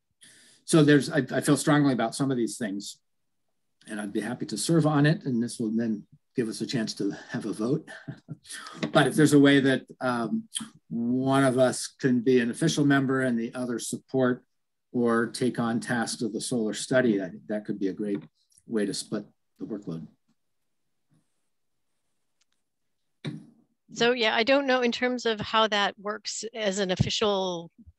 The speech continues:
Speaker 2: committee that's being appointed by the town manager. I don't know that you can necessarily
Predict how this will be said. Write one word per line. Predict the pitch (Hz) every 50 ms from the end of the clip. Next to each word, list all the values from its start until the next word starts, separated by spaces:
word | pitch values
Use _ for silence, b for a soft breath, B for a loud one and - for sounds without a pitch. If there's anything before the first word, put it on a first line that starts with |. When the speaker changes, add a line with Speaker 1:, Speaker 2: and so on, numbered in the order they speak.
| _ _ _ _ _ _ _ _ _ _ _ _ _ _ _ _ -
Speaker 2:
committee | - - 202 202 196 196 208 202 202 202
that's | 185 190 180 - -
being | - 202 190 185
appointed | 185 170 - - 185 180 - 190 170
by | - 170 170
the | 170 180
town | - 190 180 175 170
manager. | 170 170 170 180 185 208 202 202 - -
I | 180 170
don't | 175 190 175 180 180
know | 180 180 175
that | 165 185 -
you | 185 175
can | - 180 170 170
necessarily | 170 170 - - - - 180 175 175 165 160 160 170 156